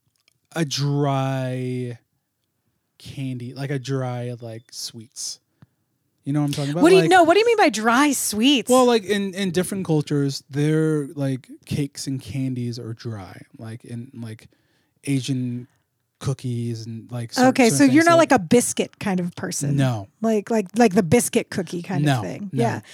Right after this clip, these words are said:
Speaker 1: yeah. I don't like crunchy, uh, cookies. Like Chips Ahoy, like,
Speaker 2: Mm.
Speaker 1: very crunchy cookies.
Speaker 2: You gotta microwave a Chips Ahoy. That's how
Speaker 1: I
Speaker 2: they taste good.
Speaker 1: I, I, I, I'll do the soft batch, even though
Speaker 2: Yeah.
Speaker 1: that's fine. But, like, I don't like the crunch. It
Speaker 2: Mm.
Speaker 1: just feels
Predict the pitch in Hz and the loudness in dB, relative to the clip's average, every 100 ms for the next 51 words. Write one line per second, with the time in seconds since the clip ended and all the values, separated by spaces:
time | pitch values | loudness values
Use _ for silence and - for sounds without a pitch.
0 | - 135 117 - - 180 269 226 - - | -6 -4 -4 -8 -4 2 4 2 -2 -6
1 | 190 - 175 160 139 - - 151 139 131 | -6 -2 -2 -2 -6 -20 -10 -4 -4 -4
2 | 160 - 110 - _ _ _ _ - 131 | -8 -10 -14 -18 _ _ _ _ -6 -6
3 | - 180 - 160 147 147 185 - _ _ | -2 -2 0 -2 0 0 -2 -6 _ _
4 | _ _ _ 196 220 196 127 143 143 143 | _ _ _ -2 0 0 -2 0 2 4
5 | 147 143 - 143 139 143 147 139 147 180 | 2 0 -2 -2 -2 -2 -4 -2 -4 -4
6 | 196 - _ _ 233 302 254 196 - - | -8 -10 _ _ -2 0 0 -2 -8 -10
7 | - - - - - 185 - 247 226 180 | -10 -10 -10 -10 -10 -10 -10 -10 -8 -4
8 | 151 160 - 180 - - - _ - 190 | 0 0 -2 -10 -14 -18 -20 _ -4 2
9 | 214 214 247 240 226 285 - _ - 269 | 2 4 4 4 4 4 0 _ 0 0
10 | - 240 180 143 - 156 196 - 110 110 | 6 6 6 2 0 -4 -4 -6 -10 -6
11 | 180 185 170 156 139 135 185 208 165 185 | -4 0 2 2 2 0 -2 -4 -4 -4
12 | 170 185 135 127 139 147 143 - _ _ | -2 -2 -4 -4 -4 -2 -2 -6 _ _
13 | _ _ _ - 147 185 196 165 - 208 | _ _ _ -6 -2 0 0 -4 -4 -4
14 | - - - 139 196 160 - - - 151 | -4 -10 -8 -8 -4 -6 -6 -8 -4 -2
15 | 151 139 | -2 -4